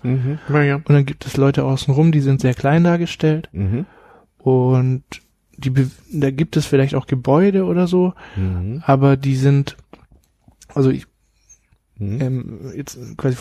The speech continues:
Speaker 2: vor, äh, mit Beginn der Renaissance, vor der Renaissance,
Speaker 1: Mhm. Mhm.
Speaker 2: die bewegen sich dann in einem, in einem, äh, der, der Hintergrund ist Gold gemalt und so wird suggeriert, das ist kein realer Raum, sondern die
Speaker 1: Mhm.
Speaker 2: bedeutenderen haben,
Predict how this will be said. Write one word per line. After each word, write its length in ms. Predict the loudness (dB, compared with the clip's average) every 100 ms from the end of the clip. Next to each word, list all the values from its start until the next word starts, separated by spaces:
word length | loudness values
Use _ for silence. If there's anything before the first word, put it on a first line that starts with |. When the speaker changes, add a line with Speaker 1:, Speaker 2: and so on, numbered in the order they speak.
| -10 -12
Speaker 2:
vor, 440 | 2 4 4 0 -6 -10 -8
äh, 120 | -4
mit 140 | -4
Beginn 320 | -2 0 2
der 100 | 4
Renaissance, 380 | 2 -2 -2 -6
vor 80 | -2
der 80 | 2
Renaissance, 360 | 2 0 -2 -4
Speaker 1:
Mhm. 540 | -8 -20 -14 -6 -6
Mhm. 80 | -2
Speaker 2:
die 80 | 0
bewegen 380 | 2 4 4 2
sich 100 | -2
dann 140 | -4 -2
in 120 | 0
einem, 200 | -2 -4 _ _ _ _ _ -2
in 100 | 0
einem, 180 | 0 -6 -10
äh, 200 | -8 -2
der, 220 | -2 -2
der 140 | 0 2
Hintergrund 580 | 4 2 2 0 0
ist 240 | -4 -10 -2
Gold 320 | 0 0 0
gemalt 540 | 0 2 2 2 0
und 120 | -2 -2
so 160 | 0
wird 160 | -2 -2
suggeriert, 480 | -4 -2 0 0 0
das 140 | -4
ist 140 | -6
kein 180 | -4 -2
realer 380 | 0 2 4 4
Raum, 300 | 4 2 2
sondern 300 | 0 -2 -2 -6 -20 -20 -20 -20 _ -12
die 240 | -4 -2
Speaker 1:
Mhm. 40 | 0
Speaker 2:
bedeutenderen 680 | 2 4 2 2 2 2 0
haben, 340 | 0 -2 -4